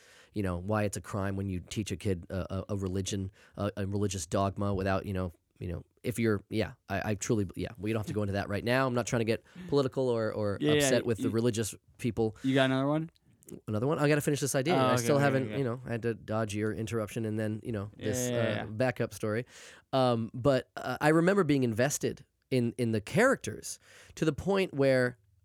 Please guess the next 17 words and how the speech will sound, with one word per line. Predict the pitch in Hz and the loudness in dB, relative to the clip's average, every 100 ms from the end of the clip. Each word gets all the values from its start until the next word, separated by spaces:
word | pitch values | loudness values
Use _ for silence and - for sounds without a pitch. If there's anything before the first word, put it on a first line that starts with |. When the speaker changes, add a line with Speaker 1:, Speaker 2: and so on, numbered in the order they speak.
| _ | _
Speaker 1:
there | 123 135 | 0 4
was | 143 135 | 4 4
this | 127 151 | 0 0
episode | 170 185 - 107 98 90 _ _ _ _ _ _ _ _ _ _ _ | 0 0 2 0 0 -4 _ _ _ _ _ _ _ _ _ _ _
where | 110 117 123 120 117 - | -4 2 4 4 0 -2
Gonzo | 117 113 123 113 117 107 104 - _ 110 | -2 2 2 2 2 2 0 -8 _ -6
is | 107 | -2
like, | 104 104 - | -2 -4 -2
"I'm | 170 185 | 0 4
leaving | 180 160 | 4 2
the | 151 | 0
show," | - 170 113 95 - | 2 2 2 0 -4
and | 117 | -2
I | 113 101 _ _ - | -2 -4 _ _ -8
started | - 104 78 | -2 0 -2
crying. | 98 90 - 143 - 131 | -6 -6 -6 -10 -8 -10
Speaker 2:
<laughs> | 110 | -10